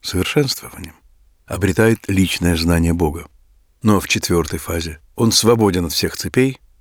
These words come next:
и странствует по миру, радуясь и един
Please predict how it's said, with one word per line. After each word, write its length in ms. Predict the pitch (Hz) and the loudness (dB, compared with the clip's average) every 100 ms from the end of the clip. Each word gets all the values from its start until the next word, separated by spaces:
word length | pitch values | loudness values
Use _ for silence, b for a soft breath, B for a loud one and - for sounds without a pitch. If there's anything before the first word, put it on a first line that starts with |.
| _ _ | _ _
и 60 | 104 | -6
странствует 640 | - 90 85 78 - 80 | -4 0 -2 -2 -8 -8
по 80 | - | -4
миру, 380 | 85 107 113 113 _ _ _ _ _ _ - | -2 0 0 -2 _ _ _ _ _ _ -6
радуясь 600 | 85 87 85 85 - - _ _ - | 0 0 0 -4 -6 -16 _ _ -16
и 80 | 95 | -8
един 420 | 87 80 85 85 | -8 -4 -6 -6